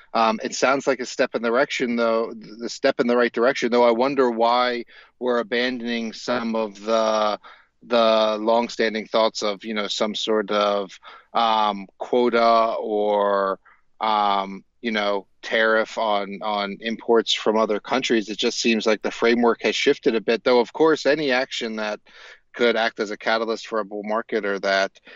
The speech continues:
helps lift the uranium industry out of the, the doldrums it's been in is,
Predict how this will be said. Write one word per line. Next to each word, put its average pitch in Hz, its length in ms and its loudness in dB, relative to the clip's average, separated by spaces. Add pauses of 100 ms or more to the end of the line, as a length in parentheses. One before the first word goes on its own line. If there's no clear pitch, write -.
(140)
helps - 400 -2
lift 113 280 -2
the 113 100 -4
uranium 104 540 -2
industry 101 680 -2
out 104 300 2
of 98 200 -2
the, 98 420 4 (400)
the 110 260 4
doldrums 113 420 2
it's 104 160 -6
been 113 220 2
in 110 260 4
is, 107 500 -2